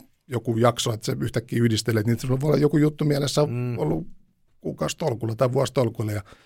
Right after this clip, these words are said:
Speaker 1: sit se löytyy niinku joku,
Speaker 2: Joo.
Speaker 1: joku paikka sitten sitä soveltaa.
Speaker 2: Niin, ja sit se on just semmoista niinku vapaa-ajalla asiaan perehtymistä
Speaker 1: On, on,
Speaker 2: ja
Speaker 1: on.
Speaker 2: te-, tiedon hankkimista, et se on niinku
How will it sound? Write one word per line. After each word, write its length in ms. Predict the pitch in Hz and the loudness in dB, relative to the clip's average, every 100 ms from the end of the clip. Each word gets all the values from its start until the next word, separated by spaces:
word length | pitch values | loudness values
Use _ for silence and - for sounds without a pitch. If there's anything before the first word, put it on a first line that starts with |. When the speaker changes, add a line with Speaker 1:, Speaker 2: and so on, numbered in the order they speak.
| _ | _
Speaker 1:
sit 180 | - 120 | -10 -4
se 120 | 104 | 0
löytyy 280 | 104 98 101 | 0 0 -4
niinku 180 | 101 | -4
joku, 240 | 104 101 - | -4 -6 -6
Speaker 2:
Joo. 300 | 107 80 - _ _ _ _ - | -8 -8 -14 _ _ _ _ -10
Speaker 1:
joku 220 | 107 - | -8 -6
paikka 360 | 95 101 - 104 | -4 -6 -6 -10
sitten 260 | 123 151 | -8 -8
sitä 200 | 123 - | -6 -2
soveltaa. 440 | 117 98 110 - - _ _ _ _ | -2 -2 -6 -12 -16 _ _ _ _
Speaker 2:
Niin, 220 | 135 185 | -4 -2
ja 80 | 180 | -2
sit 180 | 156 143 | -4 -4
se 100 | 151 | -2
on 100 | 139 | 0
just 160 | 135 | 0
semmoista 320 | - 135 123 - | -2 -4 -4 -6
niinku 300 | 131 123 127 | -8 -6 -2
vapaa-ajalla 760 | 120 127 123 110 104 98 98 - - | 0 0 0 0 -2 -4 -8 -10 -10
asiaan 440 | 98 101 92 87 - | -10 -10 -10 -12 -12
perehtymistä 580 | 95 87 - - 139 185 | -10 -10 -12 -4 0 2
Speaker 1:
On, 80 | 160 | 2
on, 120 | 143 | 2
Speaker 2:
ja 60 | 131 | 0
Speaker 1:
on. 100 | 107 | 0
Speaker 2:
te-, 120 | - - | -4 -12
tiedon 300 | 101 90 90 | -10 -8 -10
hankkimista, 640 | 92 92 - 95 90 - | -12 -16 -20 -20 -18 -18
et 100 | 90 | -18
se 140 | - 110 | -12 -10
on 120 | 95 | -8
niinku 280 | 90 - | -10 -10